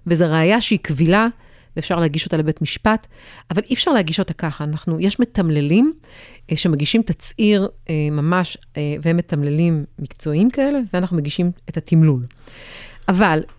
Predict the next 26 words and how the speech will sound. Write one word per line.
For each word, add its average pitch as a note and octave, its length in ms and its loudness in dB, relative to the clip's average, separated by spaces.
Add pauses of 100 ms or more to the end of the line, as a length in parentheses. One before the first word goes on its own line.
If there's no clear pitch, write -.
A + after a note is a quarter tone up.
(160)
אם D4 180 4
שמת A#3 440 0
מכשיר G3+ 420 0
הקלטה E3 500 -2
או D#3+ 60 -2
מכשיר G#3 380 -2
האזנה D#3 440 2
באוטו G#3 360 -2
של E3 180 -6
האישה D3 260 -4
נניח, C#3+ 400 -8 (280)
ואתה F3 200 2
לא F3 80 2
שותף E3+ 400 -4
לשיחה, F3 380 -2 (240)
זאת - 180 -2
האזנת F3+ 440 0
סתר. G3 300 -4 (460)
עבירה G3 320 2
פלילית G#3 460 2
שיש - 260 -4
עליה F3+ 280 -2 (280)
עונש, A3 480 2 (180)
מאסר F#3 540 -4 (120)
של - 140 -12 (180)
שנה F3+ 440 -4